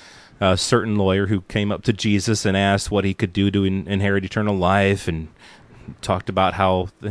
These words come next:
know, some laws were mentioned there and how that wasn't the point. We talked about some other things. And this week, yeah, the prodigal son, Cap, uh, you know, y-, you, uh, before we recorded, uh, today, you were talking about how the,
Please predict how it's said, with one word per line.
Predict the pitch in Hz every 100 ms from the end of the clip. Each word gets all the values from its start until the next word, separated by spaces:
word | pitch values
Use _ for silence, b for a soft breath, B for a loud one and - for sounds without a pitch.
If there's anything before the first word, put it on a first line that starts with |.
| 98
know, | 92 95 - _ -
some | - 110 101
laws | 117 123 123 110
were | 117
mentioned | 120 120 120 - 113 113
there | 113 117
and | 107
how | 104
that | 101 92
wasn't | 95 113 135 127 127
the | 120
point. | 113 123 120 123 B B B
We |
talked | - 175
about | 165 147
some | - 143
other | 127 123
things. | 131 123 110
And | 120
this | 214 -
week, | 127 151
yeah, | 175
the | 160
prodigal | 127 - 180 196 147 123
son, | - 160 160 131 92 80 B B B B B
Cap, | 117 107 107 - _ - 117
uh, | 113 107 101 101
you | 143 147
know, | 120 107 - _ _
y-, | 110
you, | 95 120 165 180
uh, | 117 110
before | 101 127 262 220
we | 151
recorded, | 113 104 139 117 98 98 110
uh, | 104 98 80 _ _
today, | - 101 98
you | 98 107 127
were | 110
talking | - 113 104 104
about | 98 98 95 98 107
how | 101 101 98 - B B B B
the, | 120 120